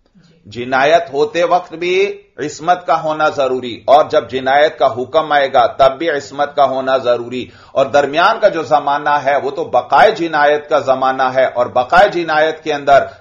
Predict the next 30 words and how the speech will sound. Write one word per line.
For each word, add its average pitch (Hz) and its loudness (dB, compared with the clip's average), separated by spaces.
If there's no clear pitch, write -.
न 151 -2
जिनायत 135 2
पाई 180 4
जा 156 4
रही 143 -2
है 123 -6
न 101 -6
जिनायत 120 -4
का - -2
हुक्म 202 0
पाया 160 4
जा 135 4
रहा 123 2
है, 120 -2
लिहाजा 110 -2
बकाए 139 2
जिनायत 127 -2
के 127 -6
अंदर 117 -2
इस्मत 117 -10
का 120 -2
एतबार 110 -2
नहीं 147 -12
होगा। 107 -4
अगर 139 0
बकाए 151 4
जिनायत 147 -2
के 147 -6
अंदर 131 0
वो 127 -2